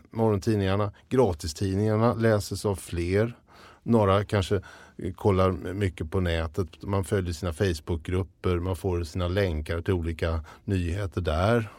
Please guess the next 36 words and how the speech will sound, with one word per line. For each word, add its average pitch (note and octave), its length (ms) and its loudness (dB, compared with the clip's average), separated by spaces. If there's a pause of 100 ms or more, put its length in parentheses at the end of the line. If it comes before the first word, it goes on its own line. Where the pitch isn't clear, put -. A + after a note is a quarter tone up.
Man G#2 160 0
hittar G2 240 -2
lokala F2 420 0
nyheter E2 460 -4
där. D#2 260 -6 (580)
En A#2 140 2
del G#2 200 4
lyssnar F#2 320 -2
på, F2+ 300 -2 (300)
på, E2+ 460 2
eh, D#2+ 80 -4
P F2 260 -2
fyra. D#2+ 520 -6 (520)
Ganska G2 260 -2
många, G2 380 2
fast F#2+ 180 -2
de A#2+ 180 2
är B2 60 2
också A#2 280 0
lite G#2+ 420 2
äldre E2 320 -6
då. E2+ 180 -10 (640)
Så B2 100 2
att A#2+ 80 2
det, A#2 200 4 (160)
det C3+ 80 6
är C3+ 60 8
mycket D3+ 380 2
mer A#2+ 460 2
fragmenterat B2+ 1040 2
och, A#2+ 360 2
och, - 160 -2
eh, A2 300 4
uppdelat - 880 2 (600)
i A2 120 -2
medieanvändningen E2+ 840 -4